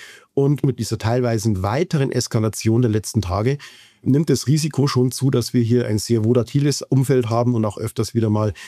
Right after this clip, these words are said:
negative Tage sehen werden. Aber um auf deine Frage zurückzukommen, den Risikoaufschlag, den würde ich aktuell zwischen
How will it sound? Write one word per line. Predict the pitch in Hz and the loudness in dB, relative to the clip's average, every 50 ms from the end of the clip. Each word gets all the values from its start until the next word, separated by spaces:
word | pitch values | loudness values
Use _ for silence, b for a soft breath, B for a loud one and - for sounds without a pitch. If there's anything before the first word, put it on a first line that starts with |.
| B B B | B B B
negative | - 117 120 131 131 123 - - 113 90 110 | 0 2 2 2 0 0 0 -2 -2 0 0
Tage | - 92 95 87 87 87 90 | -2 -2 -2 -2 -2 -2 -4
sehen | - - 90 82 80 | -6 -6 -8 -8 -8
werden. | 90 87 78 - - - _ _ b b b b b b b - | -12 -14 -16 -18 -20 -20 _ _ b b b b b b b 0
Aber | 127 131 160 - | 0 2 2 2
um | 170 147 | 2 0
auf | 135 - | 0 0
deine | - 139 143 135 | 0 0 0 2
Frage | 120 120 135 180 208 202 | 2 2 2 2 2 0
zurückzukommen, | - - 156 151 - - 139 117 - 113 107 101 | 0 0 0 -2 0 -2 -4 -2 0 0 0 0
den | 92 98 98 101 | 0 -2 -2 0
Risikoaufschlag, | 104 156 190 214 196 196 175 - 156 - 127 127 127 - - 123 117 123 123 | 0 0 0 0 0 -2 -2 -2 -4 -2 -2 -2 -2 -2 -2 -2 -2 -2 0
den | - 123 113 107 | 0 0 2 2
würde | 123 131 135 | 2 2 2
ich | 120 98 - - | 0 -2 -2 -6
aktuell | 127 120 - - 131 117 120 117 | -8 -6 -4 -4 -2 0 0 -2
zwischen | 120 - - 131 117 - 127 127 120 | -2 -2 -2 -2 0 0 0 0 -2